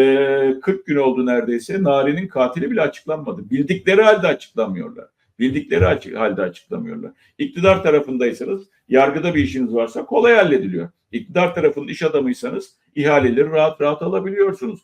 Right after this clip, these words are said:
İktidar tarafında yer alıyorsanız mutlusunuz. Ama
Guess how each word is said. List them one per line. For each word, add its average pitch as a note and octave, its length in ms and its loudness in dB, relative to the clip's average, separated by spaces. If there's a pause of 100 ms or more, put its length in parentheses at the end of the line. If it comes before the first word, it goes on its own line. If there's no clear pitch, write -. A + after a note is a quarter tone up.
(160)
İktidar F#3+ 420 -2
tarafında D3 360 0
yer C#3+ 240 4
alıyorsanız F#3+ 680 0
mutlusunuz. C#3+ 680 -6
Ama A#2+ 280 -2